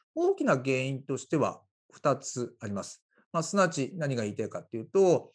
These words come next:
精神的な問題による舐め壊しと、まあ、身体的な問題による舐め壊しだと思っています。で、この、えっと、精神的な問題や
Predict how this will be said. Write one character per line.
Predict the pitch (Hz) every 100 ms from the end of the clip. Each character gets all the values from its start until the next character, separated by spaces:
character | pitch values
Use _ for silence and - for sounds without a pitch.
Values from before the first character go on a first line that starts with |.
| _ -
精 | - 143 156
神 | 156 180 180
的 | 170 175 180
な | 185
問 | 180 185 190 185
題 | 185 185
に | 185
よ | 190 190
る | 208 208 160
舐 | 117
め | 117
壊 | - 113
し | 113 -
と、 | 143 127 104 - _
ま | 139 117
あ、 |
身 | - 165 160
体 | 160 165 156
的 | 160 165
な | 156 151
問 | 151 151
題 | 143 143
に | 147
よ | 160
る | 202
舐 | 127
め | 110
壊 | 113 104
し | - 104 95 120
だ | 101
と | 95
思 | 101 95
っ | -
て | 90
い |
ま | 85
す。 | - _ _ _ _ _ _ _ _ _ _
で、 | 175 160 143 - - _ _
こ | 269
の、 | 285 277 - _ 202
え |
っ | 196
と、 | 196 190 190 -
精 | - 269
神 | 277 294
的 | 294 285
な | 285
問 | 277 277 269
題 | 269 262
や | 262 240 156